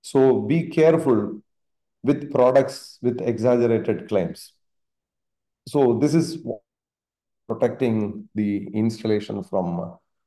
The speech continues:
uh, uh, thermal effect. Thank you very much. I hope I could give some information about, uh, the, the electrical safety. Sorry for the last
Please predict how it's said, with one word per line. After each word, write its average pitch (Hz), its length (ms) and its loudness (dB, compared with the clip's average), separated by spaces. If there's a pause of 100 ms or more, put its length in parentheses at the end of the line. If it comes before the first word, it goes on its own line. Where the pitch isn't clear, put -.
(220)
uh, 98 40 -2
uh, 92 480 -6
thermal 139 340 0
effect. 170 360 0 (360)
Thank 117 200 0
you 127 120 0
very 120 200 2
much. 151 480 -8 (580)
I 110 180 2
hope 127 300 2
I 110 120 4
could 104 280 -6
give 113 260 -2
some 151 300 -2
information 117 680 -2
about, 107 420 -2
uh, 95 320 -2 (840)
the, 98 500 -4
the 95 300 -6
electrical 101 460 -4
safety. 104 380 -4
Sorry 147 320 2
for 151 200 2
the 143 100 2
last 147 340 4